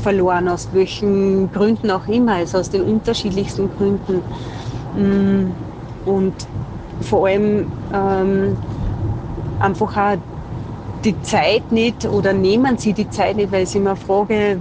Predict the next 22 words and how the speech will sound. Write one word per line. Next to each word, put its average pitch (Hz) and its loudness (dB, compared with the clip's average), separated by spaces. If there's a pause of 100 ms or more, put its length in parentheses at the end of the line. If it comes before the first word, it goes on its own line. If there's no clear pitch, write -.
wo 196 4
ich 196 4
meine 190 2
Prioritäten 202 0
habe, 190 2
aber 185 2
nehmen 214 2
sie 214 2
die 202 -2
Zeit 180 -2
nicht 202 2
oder 190 0
zu 180 -2
wenig, 214 2 (640)
um 202 2
ganz 185 2
nach 214 -2
innen 220 2
zu 226 0
gehen, 185 0
einmal 190 0
weg 233 2